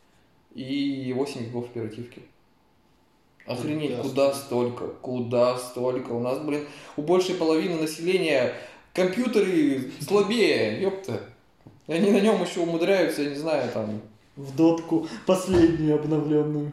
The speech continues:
Speaker 2: играть.
Speaker 1: на минималках-то. Да, это просто жесть, конечно.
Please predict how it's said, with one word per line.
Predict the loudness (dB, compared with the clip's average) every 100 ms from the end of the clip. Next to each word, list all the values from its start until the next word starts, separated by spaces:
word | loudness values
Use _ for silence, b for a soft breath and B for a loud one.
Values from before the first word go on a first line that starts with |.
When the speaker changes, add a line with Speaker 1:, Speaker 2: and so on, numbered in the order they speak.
| -10
Speaker 2:
играть. | -12 -10 -10 -8
Speaker 1:
на | -8
минималках-то. | -8 -6 -6 -6 -8 -16 -20 -20 _ _ _ -20 -20 -20 _ _ _ -20 -12
Да, | -6 -4 -4 -6 -8
это | -8 -8
просто | -10 -10 -10 -12
жесть, | -14 -14 -16
конечно. | -16 -18 -20